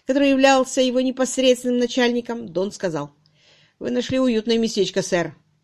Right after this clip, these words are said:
Но вот воздуха тут не хватает". Он смущенно пожал плечами, словно обещал избавиться от своей привычки шутить, и продолжил.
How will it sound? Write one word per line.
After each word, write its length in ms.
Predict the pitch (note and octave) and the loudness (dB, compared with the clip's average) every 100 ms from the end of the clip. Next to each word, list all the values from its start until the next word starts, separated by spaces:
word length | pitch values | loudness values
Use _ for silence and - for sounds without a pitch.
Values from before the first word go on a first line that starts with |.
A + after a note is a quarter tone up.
| - | -8
Но 80 | F3+ | -6
вот 160 | F3 | -4
воздуха 420 | G3 A3 G3 F#3 | -2 -2 -2 -6
тут 200 | E3 D#3+ - _ _ | -8 -10 -16 _ _
не 320 | - E3 D#3 | -14 -10 -10
хватает". 640 | - D3+ E3+ E3+ D3+ - _ _ _ _ _ _ - | -10 -8 -2 -2 -2 -8 _ _ _ _ _ _ -18
Он 100 | G3 | -16
смущенно 640 | - G#3+ - - C4+ B3 | -8 -8 -4 0 2 0
пожал 280 | - E3+ E3 | -4 -6 -6
плечами, 680 | E3 E3+ - A#3+ B3+ B3 - _ _ - | -6 -8 0 2 2 -2 -8 _ _ -8
словно 240 | G3 A3 | -4 -2
обещал 380 | G#3 G3+ A3+ A3 | -4 -2 0 0
избавиться 560 | F#3+ F3 G3+ F#3 F3 F3+ | -2 2 4 2 0 -4
от 60 | |
своей 240 | - F3+ F3 | -2 -4 -2
привычки 460 | F#3 F3+ F#3 - | -4 -4 -6 -10
шутить, 480 | D#3+ E3+ C#4 C#4 - | -10 -8 -6 -8 -8
и 100 | F#3 | -10
продолжил. 600 | F#3+ F#3 E3 D3+ D3+ | -6 -4 -4 -6 -8